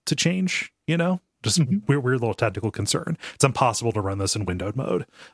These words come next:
Speaker 1: But, like, a-, all of the mods that I found were like, "Okay, this fixes ladders a little bit,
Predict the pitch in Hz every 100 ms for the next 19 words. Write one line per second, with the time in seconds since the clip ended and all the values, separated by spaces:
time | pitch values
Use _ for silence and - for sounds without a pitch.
0 | - 120 120 - - 127 - 123 143 135
1 | 123 120 233 - 135 120 - 117 113 110
2 | 107 104 101 - - - _ - 123 131
3 | 123 127 - 147 - 127 107 107 117 127
4 | 120 120 135 139 120 135 135